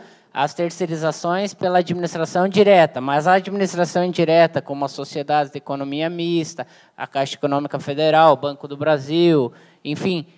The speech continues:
várias empresas públicas que existem no Brasil afora também poderão adotar esse regime de terceirização. Então, e uma situação que eu também, eh, venho analisando há muito tempo,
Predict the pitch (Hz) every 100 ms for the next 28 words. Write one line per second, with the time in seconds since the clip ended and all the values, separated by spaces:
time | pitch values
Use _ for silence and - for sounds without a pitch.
0 | _ 151 170 196 190 170 170 170 180 175
1 | 165 - 180 190 175 165 143 160 151 170
2 | - 165 151 151 147 160 165 175 185 208
3 | - 233 202 220 247 247 233 226 226 226
4 | 233 220 220 196 202 202 202 202 202 208
5 | 196 196 202 190 208 202 220 254 - 269
6 | 147 - _ _ _ _ _ _ _ _
7 | _ _ _ _ 196 214 240 269 247 196
8 | 220 254 294 254 - _ - - 214 208
9 | 196 202 214 233 226 202 185 196 185 190
10 | 220 208 123 - _ _ _ _ _ _
11 | _ 151 151 151 139 185 202 196 185 160
12 | 190 196 196 185 190 180 170 185 214 220
13 | 156